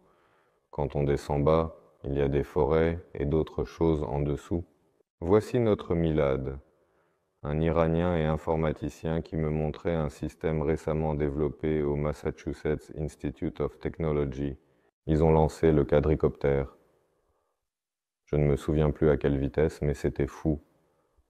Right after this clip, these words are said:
Presque cent kilomètres à l'heure à travers la forêt.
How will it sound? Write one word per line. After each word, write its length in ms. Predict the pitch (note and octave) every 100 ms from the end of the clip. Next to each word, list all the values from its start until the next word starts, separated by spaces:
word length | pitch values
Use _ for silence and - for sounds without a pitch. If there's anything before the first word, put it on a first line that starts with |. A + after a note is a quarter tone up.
| _
Presque 420 | - D#2 - C#2+
cent 260 | - D2+
kilomètres 580 | D2 D2+ D2+ D2 D2 D2
à 60 | D2+
l'heure 380 | D2 D2+ D2 - _ _ _ -
à 60 |
travers 360 | - D2+ D2 D2
la 120 | C#2+
forêt. 400 | - D2 C#2+ C2